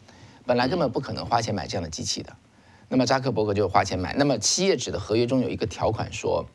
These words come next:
Speaker 1: 在任何情况下，这个机器的秘密都不能向别人泄露，这是我们的秘密。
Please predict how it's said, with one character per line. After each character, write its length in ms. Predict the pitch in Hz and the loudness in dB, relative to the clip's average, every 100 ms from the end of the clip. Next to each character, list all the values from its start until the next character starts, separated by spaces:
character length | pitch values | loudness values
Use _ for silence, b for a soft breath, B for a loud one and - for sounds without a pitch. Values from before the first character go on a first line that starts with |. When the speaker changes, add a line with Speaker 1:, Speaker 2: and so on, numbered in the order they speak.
| B B - | B B 0
Speaker 1:
在 140 | 135 | 2
任 160 | 151 127 | 4 2
何 100 | 107 | -2
情 200 | - 92 | -2 -2
况 160 | 90 | -2
下， 280 | 87 78 - - - - - - - _ _ | -2 -2 -4 -14 -20 -20 -20 -20 -20 _ _
这 120 | - 127 | 0 0
个 80 | |
机 220 | 104 135 147 | 2 0 2
器 240 | - 143 | 2 2
的 140 | 101 | 0
秘 160 | 113 170 | 0 2
密 120 | 107 | 0
都 120 | 92 | 0
不 80 | 113 | 0
能 100 | 98 | 0
向 180 | 90 90 | -2 -4
别 100 | 90 | -4
人 100 | 90 | -6
泄 180 | - 117 | -4 -4
露， 140 | - | -4
这 100 | - | -6
是 100 | 107 | -2
我 120 | 117 - | -2 -2
们 100 | - | -2
的 80 | |
秘 160 | 120 151 | 0 0
密。 140 | - | -2